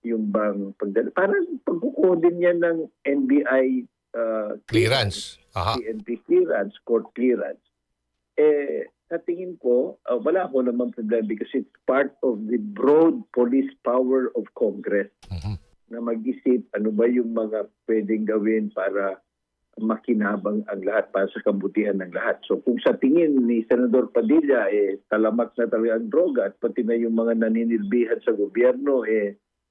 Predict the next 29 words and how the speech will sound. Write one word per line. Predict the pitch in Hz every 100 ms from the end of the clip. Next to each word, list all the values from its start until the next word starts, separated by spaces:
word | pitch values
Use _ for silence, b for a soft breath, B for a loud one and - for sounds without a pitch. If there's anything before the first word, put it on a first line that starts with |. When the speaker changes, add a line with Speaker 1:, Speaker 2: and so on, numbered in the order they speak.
| _
Speaker 1:
eh, | - 110 104
baka | 101 104 110 113 110
sila, | - 110 120 104 98
ah, | - - 101 _ _ _ _ -
ang | 98 -
sektor | 110 - - 117
yan | 117 127 117 110
na |
dapat, | 101 98 95 107 104 _ -
ah, | 107 107
bantayan, | 92 101 104 131 127 87 90 _ _ _ _ _ _ _ _
eh, | 117
naintindihan | 120 139 160 156 127 117 113 113
natin | 117 - - 107
kung | 110 - 208 202 - _ _
susuportahan | 127 - 107 120 113 101 110 113
siya | 117 - 101 107
ng | 101 101
mga | 98 104 101 98 - _ _ _ -
kanyang | 104 107 113 107 104
mga | 98 98 95 95
kasamahan | - - 104 101 107 104 101
sa | -
Senado | - 101 127 127 127 127 117
at | -
saka | 104 101 98 -
sa | 98 90 87 _ -
mababang | 95 90 98 92 92
kapulungan, | 98 - 82 85 92 95